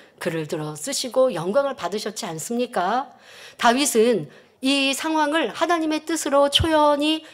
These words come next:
받아들였고 오히려 모든 것이 하나님의 뜻대로 이루어지기를 바라는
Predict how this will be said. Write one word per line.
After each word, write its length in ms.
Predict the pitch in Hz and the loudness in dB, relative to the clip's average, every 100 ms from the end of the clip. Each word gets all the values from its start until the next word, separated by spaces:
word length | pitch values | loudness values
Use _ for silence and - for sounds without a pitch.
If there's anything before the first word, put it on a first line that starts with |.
| _ | _
받아들였고 1120 | - 165 196 214 240 240 - 143 151 175 180 - - _ | -8 0 0 2 0 0 -4 -2 0 -2 -4 -20 -20 _
오히려 580 | 180 190 180 180 180 147 - | -2 0 2 2 0 -6 2
모든 400 | 185 208 254 254 | 2 4 0 2
것이 320 | 240 - 254 | 0 0 -4
하나님의 460 | 262 302 294 302 | -2 -4 -2 -4
뜻대로 460 | 302 330 - 311 311 | -4 -6 -2 -2 0
이루어지기를 680 | 262 254 254 254 247 233 233 | 0 2 2 0 -4 -6 -6
바라는 480 | 175 180 180 262 | -8 -6 -2 -2